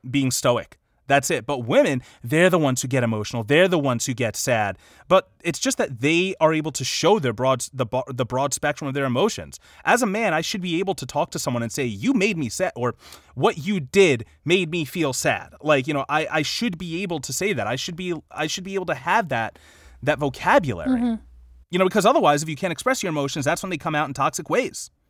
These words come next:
Speaker 2: Mm-hmm. Absolutely.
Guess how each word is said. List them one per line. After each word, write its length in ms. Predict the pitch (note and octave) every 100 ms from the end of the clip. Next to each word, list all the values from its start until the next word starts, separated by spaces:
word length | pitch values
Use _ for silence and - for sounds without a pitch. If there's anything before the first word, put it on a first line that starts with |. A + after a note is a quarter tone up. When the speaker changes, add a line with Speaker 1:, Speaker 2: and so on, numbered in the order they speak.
| _ _ _ _ _ _ -
Speaker 2:
Mm-hmm. 200 | C4+ C#4 - - - - - - - - - - -
Absolutely. 720 | A3+ A3 - B3 C4 A#3+ A#3